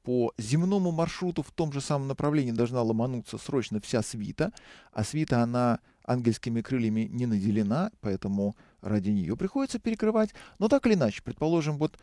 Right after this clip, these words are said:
наше первое лицо, оно работает в Кремле, потом бац, обеденный перерыв. А там недалеко очень хороший буфетик есть. Э, на Старой площади классный буфет. И в Госдуме. Ну и, соответственно, для того, чтобы сгонять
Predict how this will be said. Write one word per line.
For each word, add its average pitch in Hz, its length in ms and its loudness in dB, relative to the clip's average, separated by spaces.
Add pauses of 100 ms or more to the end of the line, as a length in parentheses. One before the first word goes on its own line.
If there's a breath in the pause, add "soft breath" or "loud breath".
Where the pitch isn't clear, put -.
(220 soft breath)
наше 147 260 0
первое 135 380 2
лицо, 120 480 2
оно 117 500 -2
работает 127 480 -2
в - 80 -16
Кремле, 175 300 0
потом 127 220 -2
бац, 214 320 2
обеденный 147 400 2
перерыв. 107 440 0 (460 loud breath)
А 117 100 0
там 214 220 4
недалеко 214 340 2
очень 269 160 0
хороший 202 280 0
буфетик 180 440 -2
есть. 95 320 -8 (420 loud breath)
Э, 110 220 -4
на 143 100 -2
Старой 262 240 2
площади 131 360 -2
классный 107 340 0
буфет. 101 500 -6 (500 loud breath)
И 190 200 2
в 143 100 -2
Госдуме. 139 560 4 (260 soft breath)
Ну 165 120 2
и, 190 40 6
соответственно, 190 420 2
для 139 120 0
того, 151 140 2
чтобы 131 260 -2
сгонять 127 380 2